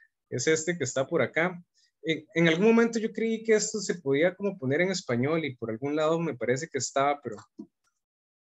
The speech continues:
no lo encuentro. Eh, en todo caso, se entiende, se entiende bien. Quiero que vean, por ejemplo, acá,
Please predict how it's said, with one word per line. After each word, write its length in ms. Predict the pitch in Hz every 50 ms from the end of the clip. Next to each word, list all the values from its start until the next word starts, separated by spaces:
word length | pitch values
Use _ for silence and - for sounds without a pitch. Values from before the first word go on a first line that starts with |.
| _ _
no 100 | 120 127
lo 80 | 135 147
encuentro. 320 | 139 127 127 113 101 - - - _ _ _ _ _ _ _ _ _ _ _ _ _
Eh, 480 | 123 120 117 113 113 107 104 101 101 - _ _ _ _ _ _ _ _ _ _ _ _ _ _ - - - - _ _ _ _ _ _ _ _ _ _ _ - - _ _
en 120 | - 135 131
todo 160 | 175 190 190
caso, 360 | 190 175 175 175 214 196 - - _ _ _ _ _ _ _
se 140 | _ - 139
entiende, 580 | 120 117 - 135 139 143 156 151 120 104 101 - _ - - _ _ _ _ _ _ _ _ _ _
se 100 | - 123
entiende 260 | 120 120 131 135 147
bien. 260 | 147 165 180 180 180 175 - - - - _ _
Quiero 200 | - 170 175 202
que 120 | 202 214 190
vean, 340 | 185 190 202 220 202 - _ _ _ _ _ _ _ _ _ _ _
por 160 | 170 180 190
ejemplo, 300 | 180 185 180 180 202 190
acá, 360 | 180 - 170 175 185 - -